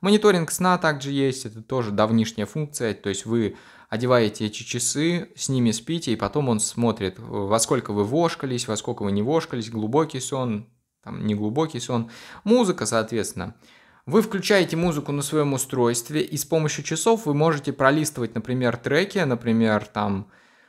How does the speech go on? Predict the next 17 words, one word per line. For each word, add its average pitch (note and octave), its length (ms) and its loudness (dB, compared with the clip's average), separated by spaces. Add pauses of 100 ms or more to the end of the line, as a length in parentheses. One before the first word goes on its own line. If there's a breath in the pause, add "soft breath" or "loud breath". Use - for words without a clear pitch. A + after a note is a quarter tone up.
(240 soft breath)
едете D#3 460 4
в A#2+ 60 4
автобусе, G#2 720 0 (360)
этот B2 260 -4
телефон C3+ 400 -2
положили C3 480 2
в - 80 -6
карман, G#2 520 2 (300)
в A#2+ 140 -16
наушниках A#2+ 640 0
слушаете B2 420 -4
музыку C3 560 -4 (420 soft breath)
и C3+ 100 -8
переключаете A#2 680 2
треки. - 500 -4 (240)
Переключаете A#2+ 560 -6
треки, D#3 540 0